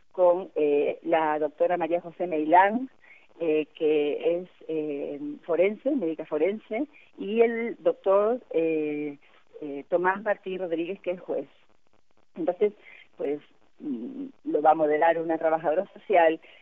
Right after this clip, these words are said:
eh, va a ser un tema de, de mucha actualidad. Otro tema, eh, que tenemos es el sueño, el sueño que, que a la gente le interesa muchísimo, pues a los pediatras, eh, es un tema de consulta de todos los días. Nosotros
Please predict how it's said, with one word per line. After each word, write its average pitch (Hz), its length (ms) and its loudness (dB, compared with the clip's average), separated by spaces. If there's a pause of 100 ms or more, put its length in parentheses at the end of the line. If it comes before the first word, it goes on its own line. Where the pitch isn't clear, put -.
(120)
eh, 156 400 4
va 175 80 0
a 185 60 -4
ser 196 120 -10
un 185 200 -8
tema 180 260 4
de, 160 180 2
de 147 100 0
mucha 151 220 -6
actualidad. 147 440 -4
Otro 220 200 0
tema, 220 380 2 (100)
eh, 147 220 -4 (280)
que 160 100 -8
tenemos 196 320 -2
es 240 180 -2
el 190 120 -10
sueño, 220 440 6 (240)
el 165 180 -12
sueño 202 320 -2
que, 143 200 -4 (720)
que - 80 -8
a - 20 -2
la 156 100 -2
gente 190 240 0
le 240 80 0
interesa 233 340 0
muchísimo, 247 500 -4
pues 165 160 2
a 165 40 2
los 165 120 2
pediatras, 180 580 2 (500)
eh, 156 280 -2
es 170 120 -2
un 185 120 -8
tema 202 220 -2
de 202 100 -2
consulta 202 440 -2
de 247 100 4
todos 180 220 -2
los 151 120 0
días. 185 320 -2
Nosotros 160 320 -10